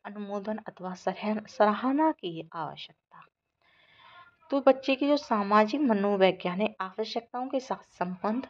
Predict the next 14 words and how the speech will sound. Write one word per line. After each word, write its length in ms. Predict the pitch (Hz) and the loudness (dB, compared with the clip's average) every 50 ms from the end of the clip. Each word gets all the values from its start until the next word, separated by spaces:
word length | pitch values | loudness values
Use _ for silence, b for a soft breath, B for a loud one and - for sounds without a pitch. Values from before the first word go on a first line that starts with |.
| - _ _ _ - | -16 _ _ _ -6
नहीं 400 | 202 202 196 202 262 311 294 240 | -6 -4 0 2 4 6 6 6
है 120 | 208 196 | 4 4
जिस 260 | 190 - 170 165 - | 4 2 -2 -2 -2
चीज़ 200 | - 156 156 - - - | -6 -8 -8 -8 -2 0
का, 200 | 240 311 320 b b b b b b b _ 202 | 0 0 0 b b b b b b b _ -4
वो 120 | 208 202 | -2 -2
है। 260 | 185 175 143 151 156 B B B B B B _ - | 0 0 -4 -4 -6 B B B B B B _ -10
देखिए, 160 | 226 226 349 | -6 -6 -6
संवेगात्मक 720 | 330 - - 226 214 208 208 202 202 208 214 214 247 254 254 | -4 -2 -2 0 0 2 2 2 2 0 -4 -4 -4 -6 -4
सुरक्षा 360 | - - - - _ _ 247 | -4 -6 -6 -8 _ _ -8
की 120 | - 247 | -2 0
आवश्यकता 480 | 247 240 240 233 - 240 - - 247 247 | 2 2 2 0 -2 -6 -2 0 -2 -2
से 140 | 240 - - | -2 -4 -4
संबंधित 420 | 247 240 233 240 240 240 247 240 | -4 -2 -2 -2 0 0 -2 -2